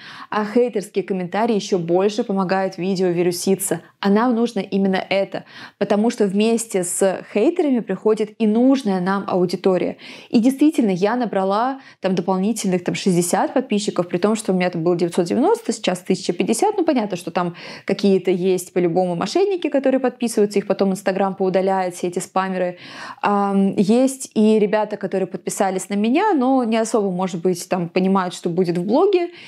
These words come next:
и они тоже постепенно отпишутся. То есть здесь я как бы без каких-то розовых грёз,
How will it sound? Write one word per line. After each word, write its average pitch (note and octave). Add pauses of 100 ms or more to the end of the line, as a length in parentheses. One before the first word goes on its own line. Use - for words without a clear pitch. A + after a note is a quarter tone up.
(100)
и E4+
они B3
тоже B3
постепенно G3+
отпишутся. F#3
То E3+
есть E3+
здесь F#3+
я F#3+
как F3+
бы E3+
без F3
каких-то F#3
розовых F3
грёз, A3+